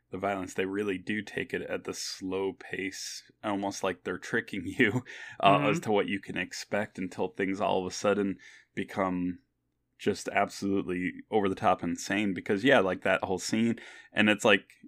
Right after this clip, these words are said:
Speaker 1: if there's someone who you wanna see get their head smashed in a door, you know, Buck is certainly a, a guy that I'm not gonna feel sorry about that.
Speaker 2: Uh,
Speaker 1: Um,
Speaker 2: absolutely not.
Speaker 1: but at the same time, they kind of backed away at the last second, and you heard it, and, like, you saw, you know, like,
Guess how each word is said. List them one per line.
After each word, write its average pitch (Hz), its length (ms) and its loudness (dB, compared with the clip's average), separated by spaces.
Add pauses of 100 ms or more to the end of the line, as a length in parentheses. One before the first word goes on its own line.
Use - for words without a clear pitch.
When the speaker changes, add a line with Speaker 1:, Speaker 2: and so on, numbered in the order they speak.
Speaker 1:
if - 140 -4
there's 107 200 2
someone 113 280 4
who 110 80 -2
you 104 160 2
wanna 87 260 -2
see 101 680 -4 (420)
get 101 160 0
their 95 100 0
head 101 180 0
smashed 95 460 -2
in 101 100 2
a 92 100 -2
door, 95 460 2 (280)
you 95 100 2
know, 92 400 -2 (140)
Buck 95 340 -2
is 90 180 -6
certainly 110 460 2
a, 95 120 0 (200)
a 135 100 10
guy 110 220 10
that 104 140 4
I'm 101 100 4
not 101 180 2
gonna 95 160 -6
feel 95 200 0
sorry 147 360 6
about 110 280 4
that. 110 280 6
Speaker 2:
Uh, 95 420 0
Speaker 1:
Um, 104 180 10
Speaker 2:
absolutely 98 340 0
not. 113 320 -4 (420)
Speaker 1:
but 113 300 8
at 113 140 4
the 110 80 -2
same 101 260 0
time, 110 680 4
they 98 220 4
kind 104 240 -2
of 90 120 -4
backed 104 220 2
away 95 160 2
at 95 100 -2
the 92 80 -2
last 92 280 -2
second, - 320 -2
and 95 80 -6
you 92 100 -4
heard 123 340 4
it, 117 200 6
and, 107 120 0
like, 98 180 -2
you 101 80 -2
saw, 107 380 6
you 123 100 8
know, 117 80 10
like, 104 240 6